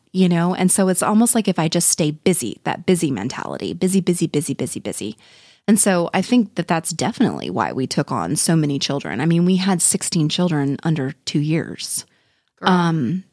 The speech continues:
Speaker 2: Mm-mm.
Speaker 1: and it was just, it was too much. It was too much on me, too much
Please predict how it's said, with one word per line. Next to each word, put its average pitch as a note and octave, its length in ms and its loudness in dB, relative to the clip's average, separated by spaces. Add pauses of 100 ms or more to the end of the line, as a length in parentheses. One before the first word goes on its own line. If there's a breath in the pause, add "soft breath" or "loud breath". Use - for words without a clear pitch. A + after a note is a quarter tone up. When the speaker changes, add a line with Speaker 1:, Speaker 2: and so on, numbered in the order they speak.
(140)
Speaker 2:
Mm-mm. F#3 320 -14 (160)
Speaker 1:
and E3 540 4
it F3+ 160 2
was E3+ 180 2
just, D3+ 300 -2
it E3 80 -2
was C3+ 180 -4
too - 180 -6
much. C3+ 640 -4
It D3 60 -4
was D#3 120 -4
too - 140 -6
much - 300 -6
on C3+ 180 -2
me, C4+ 260 4
too F#3 220 -4
much D#3 240 -6